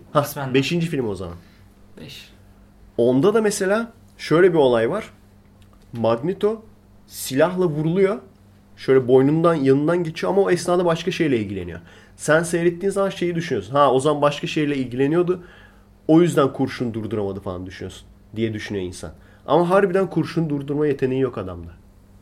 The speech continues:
Speaker 1: Çünkü kurşun bildiğin kurşun. Ve o kurşun da manyetik şey, e, mıknatısa veya manyetik alana karşı, en azından ferromagnetizme karşı etki etmiyor. Çok ilginç. Ya.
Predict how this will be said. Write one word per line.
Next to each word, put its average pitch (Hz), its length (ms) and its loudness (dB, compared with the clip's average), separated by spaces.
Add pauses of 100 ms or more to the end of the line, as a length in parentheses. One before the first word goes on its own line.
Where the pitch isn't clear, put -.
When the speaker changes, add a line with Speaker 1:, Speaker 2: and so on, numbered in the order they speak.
(260)
Speaker 1:
Çünkü 131 340 -6
kurşun 190 420 -4 (360)
bildiğin 127 340 -2
kurşun. 131 380 -6 (760)
Ve 139 300 4
o 135 200 0
kurşun 180 540 -4
da 202 200 0 (600)
manyetik 131 640 0 (340)
şey, 117 420 -2 (140)
e, 101 240 -2 (220)
mıknatısa 135 600 -4
veya 120 120 -2
manyetik 110 400 -6
alana 123 240 -4
karşı, 113 320 -10 (300)
en 131 80 0
azından 127 220 2
ferromagnetizme 110 960 -2
karşı 107 340 -10 (340)
etki 120 320 -8
etmiyor. 101 300 -12 (480)
Çok 120 220 -8
ilginç. 107 340 -12 (800)
Ya. 123 240 -2